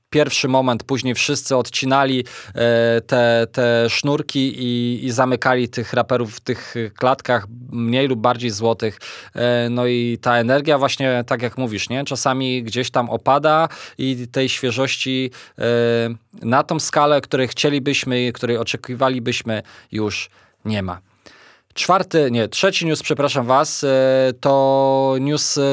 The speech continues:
niestety związany ze świętem zmarłych i też, e, news, e, e, mocno, e, nie dość, że związany tematyką, to też datą, czyli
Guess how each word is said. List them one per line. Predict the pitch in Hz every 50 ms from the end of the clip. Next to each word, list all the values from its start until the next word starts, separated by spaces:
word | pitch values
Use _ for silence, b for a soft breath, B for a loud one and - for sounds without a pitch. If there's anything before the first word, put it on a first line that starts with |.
| 135 135 131 113 107 - 135
niestety | 135 139 135 - - 156 156 151 - 139 131 127 123 123 123 123 123 104 110 120
związany | 113 107 110 120 135 135 131 123 143 139 139 127
ze | 117 123
świętem | 117 - - 147 139 127 - 127
zmarłych | 117 107 120 127 135 139 139 123 117
i | 113
też, | - 127 117 - - -
e, | 127 123 123 120 117
news, | 123 127 131 127 - - -
e, | 131 123 123 120 117 B B B B B -
e, | 113 117 117 110 - _ _ _ _ _ _ _ _ - _ _ -
mocno, | 123 131 147 160 151 - - 147 139 131 127 123 123 -
e, | - 120 123 123 127 110 117 127 120 - -
nie | 131 135 151
dość, | 143 147 135 117
że | 135 127
związany | 123 131 120 139 135 131 120
tematyką, | - 139 123 127 120 - - - - 147 123
to | - 131 123 123 120 117
też | - 120 101 104
datą, | 107 135 151 160 156 165 147 139
czyli | - - 139 127 127